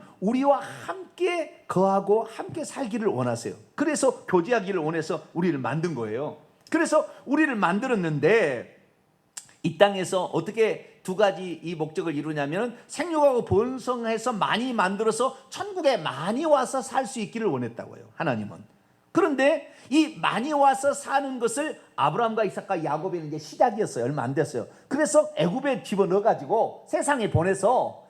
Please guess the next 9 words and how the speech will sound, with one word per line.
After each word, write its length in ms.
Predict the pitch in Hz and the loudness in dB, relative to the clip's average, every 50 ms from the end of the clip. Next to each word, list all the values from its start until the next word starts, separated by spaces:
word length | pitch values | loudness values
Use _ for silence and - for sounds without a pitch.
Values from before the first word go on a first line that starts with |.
| - | -8
이 180 | - 240 233 - | -8 -6 -2 0
땅에서, 460 | - 262 277 285 247 - 202 175 143 | 0 0 0 -2 -4 -2 0 -2 -2
이 280 | 143 196 247 254 196 - 147 | -2 -4 -8 -8 -8 -10 -8
우주 260 | 185 240 233 240 233 | -10 -10 -10 -10 -4
가운데서 840 | - 196 160 170 190 190 175 160 - - 262 269 190 127 107 - - - - _ | 0 0 0 0 -2 -2 -4 -4 0 0 0 2 2 0 -4 -8 -16 -20 -20 _
많은 560 | - 131 156 147 - - - 254 285 311 277 | -8 -8 -6 -6 -6 -4 -2 -2 -2 -2 -2
종족이 720 | - 233 226 226 220 233 233 208 226 269 285 240 - - _ _ | -2 -4 -4 -2 -4 -4 -4 -4 -4 -6 -6 -8 -10 -16 _ _
생산이 580 | - - - 247 320 311 220 240 254 214 175 | -20 -12 -10 -8 -8 -4 -2 -2 -2 -2 -2
되면 360 | 170 165 170 190 208 175 - | -2 0 2 4 2 2 2